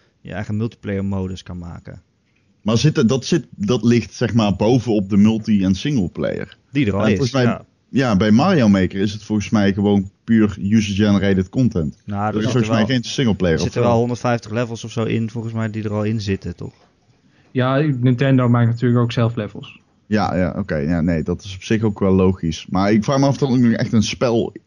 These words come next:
Speaker 2: in zit of zo. Bijvoorbeeld bij Little Big Planet had je wel die wereldbol waarop, waar, waar je gewoon een beetje rond kon reizen. Ik vond het wel grappig gedaan, maar toen ik die had uitgespeeld, had ik niet de drive om nog al die user-generated content te gaan checken. Maar dat ligt ook misschien gewoon aan mij, hoor.
Speaker 3: Ja.
Speaker 2: Dat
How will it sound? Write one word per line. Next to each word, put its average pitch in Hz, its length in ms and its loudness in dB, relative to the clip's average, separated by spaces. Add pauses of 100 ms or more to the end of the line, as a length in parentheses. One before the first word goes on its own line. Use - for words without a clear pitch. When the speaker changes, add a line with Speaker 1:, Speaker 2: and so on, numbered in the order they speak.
Speaker 2:
in 92 280 0
zit 98 280 -4
of - 80 -10
zo. 90 120 -2 (340)
Bijvoorbeeld 151 360 2
bij 131 100 4
Little 165 200 4
Big 143 140 2
Planet 165 240 2
had 117 140 2
je 117 60 -2
wel 135 120 2
die 98 120 2
wereldbol 101 800 2
waarop, 92 380 0
waar, 90 300 0
waar 92 160 2
je 92 100 4
gewoon 90 180 4
een 90 60 4
beetje 87 220 2
rond 92 220 2
kon 90 180 -2
reizen. 85 320 2
Ik 135 100 -2
vond 190 140 4
het 131 100 2
wel 117 100 2
grappig 110 340 -4
gedaan, 127 280 0
maar 107 80 4
toen 139 160 0
ik 120 120 4
die 151 120 4
had 113 120 2
uitgespeeld, 107 760 0 (220)
had 98 160 -2
ik 101 80 -4
niet 135 180 4
de 113 140 2
drive 98 520 2
om 101 140 4
nog 101 260 0 (200)
al 104 180 0
die 104 360 4
user-generated 104 600 0
content 95 340 -6
te - 60 -12
gaan 76 180 -8
checken. - 240 -8
Maar 90 80 0
dat 95 100 2
ligt 101 200 0
ook 92 140 0
misschien - 280 -2
gewoon 87 200 0
aan 85 80 2
mij, 85 260 2
hoor. 85 180 -4 (420)
Speaker 3:
Ja. 107 200 -8
Speaker 2:
Dat 104 100 -12